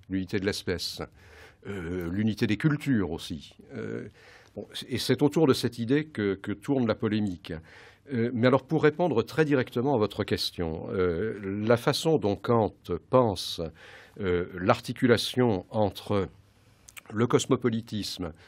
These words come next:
euh, l'unité de l'espèce et la diversité des cultures, des États, des nations.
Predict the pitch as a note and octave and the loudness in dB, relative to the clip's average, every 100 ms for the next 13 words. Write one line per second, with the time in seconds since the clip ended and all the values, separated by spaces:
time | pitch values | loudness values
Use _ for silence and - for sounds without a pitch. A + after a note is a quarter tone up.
0 | - - - G2 F#2 F#2+ A2 C#3 C3+ C3 | -20 -20 -10 -4 -2 0 4 4 4 4
1 | A2+ G#2+ - G#2+ F2+ - F2 E2 - - | 4 2 0 -2 -2 -4 -6 -6 -12 -20
2 | - _ - C3 B2+ G2+ F#2+ E2 A2 A#2+ | -20 _ 2 6 6 6 2 0 2 2
3 | - - A2+ - C3 C#3 G2+ E2+ G#2 G#2+ | 2 -4 -4 2 4 4 0 0 0 0
4 | - _ - C3+ A#2+ A#2+ B2 B2+ C3+ D3+ | -6 _ 0 2 2 0 4 6 6 4
5 | D3+ G#2 D#2 A2 F2+ E2+ A#2+ - A2+ A#2 | 2 -4 0 0 2 2 2 2 2 4
6 | C3 D3 A2+ F2 A2+ A#2 A2 G#2+ - - | 2 0 -2 -2 0 2 2 2 2 2
7 | B2 C3 E3+ | 2 2 -2